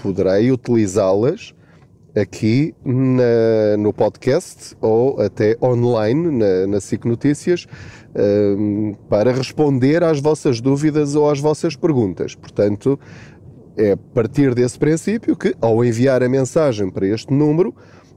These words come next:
não enviem coisas privadas, não é? São coisas que eu poderei, se entender que têm interesse, hum, poderão ser tornadas públicas, ok?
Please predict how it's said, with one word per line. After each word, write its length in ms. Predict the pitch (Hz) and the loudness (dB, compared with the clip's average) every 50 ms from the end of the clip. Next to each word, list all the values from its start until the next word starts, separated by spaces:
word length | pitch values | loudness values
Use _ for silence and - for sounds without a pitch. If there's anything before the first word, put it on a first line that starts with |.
| - - - | -16 -10 -6
não 360 | 92 90 92 92 95 101 110 | -4 -2 0 0 2 2 2
enviem 760 | 113 117 104 101 107 110 110 117 127 135 147 165 180 - - - _ - - - | 2 0 0 0 0 2 2 2 2 2 0 0 -2 -6 -12 -20 _ -20 -6 -2
coisas 460 | 104 92 90 87 101 117 123 - - | -2 -2 -2 0 -2 -4 -4 -4 -10
privadas, 840 | - - - 147 160 127 131 123 117 104 92 87 82 78 78 80 - | -8 -2 -2 0 0 2 0 0 0 0 -4 -4 -4 -4 -6 -6 -8
não 160 | 85 87 90 | -8 -4 0
é? 140 | 110 151 160 | 0 0 -2
São 200 | - - 95 87 | -2 -6 -8 -2
coisas 420 | - 117 139 143 - 170 156 - | 0 0 0 0 -2 -4 -6 -6
que 120 | - - | -4 0
eu 180 | 123 131 156 165 - - - - - - - - - - | 0 0 0 0 -4 -14 -20 -20 -20 -20 -20 -20 -20 -6
poderei, 600 | - 110 113 110 107 92 98 104 117 131 170 190 - - _ _ - - | -2 -2 0 2 2 2 2 2 2 2 0 -2 -4 -14 _ _ -20 -20
se 220 | - - - - 107 | -20 -18 -4 -2 -2
entender 500 | 104 101 - 110 110 110 117 117 98 92 | -2 0 0 -2 0 2 2 0 0 -2
que 80 | - | -4
têm 260 | - 104 98 95 92 98 | -4 -2 -2 -2 -2 -2
interesse, 640 | 98 98 - 110 120 127 139 - - - - 233 _ - - - - - - - - - - - - - | -4 -2 -2 0 0 0 -2 -4 -8 -12 -12 -12 _ -18 -20 -20 -20 -20 -20 -20 -20 -20 -20 -10 -4 0
hum, 640 | 123 117 113 117 117 117 117 120 120 117 120 120 | 2 2 4 4 4 2 2 0 0 0 -2 -2
poderão 460 | 117 - 107 101 104 107 117 131 143 | -4 -2 -2 0 0 2 0 0 -2
ser 260 | 135 - - 131 131 | -2 -2 -2 -2 0
tornadas 440 | - 156 143 151 156 160 165 196 - | 0 -2 0 2 0 2 0 -2 -4
públicas, 540 | - - 135 110 90 87 78 - - - 98 | -2 -2 0 0 0 -2 -4 -4 -6 -6 -4
ok? 260 | 107 - - 262 320 | -4 -2 -2 -4 -4